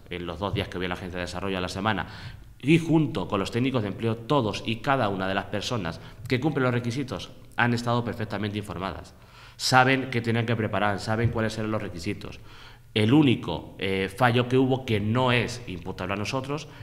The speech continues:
es a la hora de sacar la solicitud. Pero tampoco hay ningún problema porque no s-, ninguna de las personas ha pedido ningún derecho.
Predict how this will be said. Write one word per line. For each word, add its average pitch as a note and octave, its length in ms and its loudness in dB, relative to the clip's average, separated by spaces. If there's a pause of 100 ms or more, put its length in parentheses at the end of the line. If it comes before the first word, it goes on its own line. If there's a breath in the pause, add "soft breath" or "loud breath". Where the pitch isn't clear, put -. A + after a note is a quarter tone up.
es A#2+ 460 0
a F#2+ 160 2
la G2 100 4
hora A2 160 4
de A#2 140 2
sacar A2 480 0
la F#2+ 180 -2
solicitud. E2+ 560 -8 (680 soft breath)
Pero F#2+ 280 -2 (180)
tampoco G#2+ 460 -2
hay A2+ 60 2
ningún G#2+ 280 0
problema F#2+ 460 -2
porque E2+ 440 -4 (460 loud breath)
no G#2 280 0
s-, A2+ 280 -2
ninguna G#2 420 0
de A#2 60 4
las A2+ 140 2
personas G#2+ 400 -6
ha G2+ 100 -4
pedido F#2 200 -4
ningún F2 260 -6
derecho. E2 360 -6